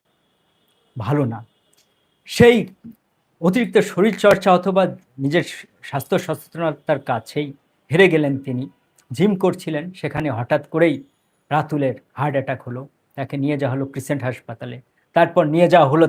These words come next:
তাকে লুবনা কার্ডিয়াক সেন্টারে, সেখানে যে তাকে আইসিইউতে নেওয়া হলো, সেখানে মৃত্যু হলো আমাদের রাতুলের। প্রিয় রাতুল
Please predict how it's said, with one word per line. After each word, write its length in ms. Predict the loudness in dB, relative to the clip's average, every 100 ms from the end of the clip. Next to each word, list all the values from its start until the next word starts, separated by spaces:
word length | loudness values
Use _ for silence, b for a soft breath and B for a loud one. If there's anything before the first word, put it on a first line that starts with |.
| 2
তাকে 240 | -2 -4 -4 -10 _ _ _ -10 -10 -10 -10 2
লুবনা 380 | 2 2 2 0 0 -8 _ _ _
কার্ডিয়াক 400 | 2 4 4 2 0
সেন্টারে, 360 | -6 -4 -6 -10 -16 _
সেখানে 320 | -6 0 2 2 0
যে 100 | 0 -2 -4 -12 _ _ _ _ _ -4
তাকে 200 | -2 2 2
আইসিইউতে 420 | 2 0 -2 0 0
নেওয়া 140 | 0
হলো, 120 | -2 -4 -4
সেখানে 300 | -2 0 2 2
মৃত্যু 260 | -2 -4 -6
হলো 100 | -4 -4
আমাদের 260 | -6 -8 -8 -8
রাতুলের। 380 | -12 -12 -16 -18 _ _ _ 4
প্রিয় 180 | 6 8 8
রাতুল 360 | 6 4 4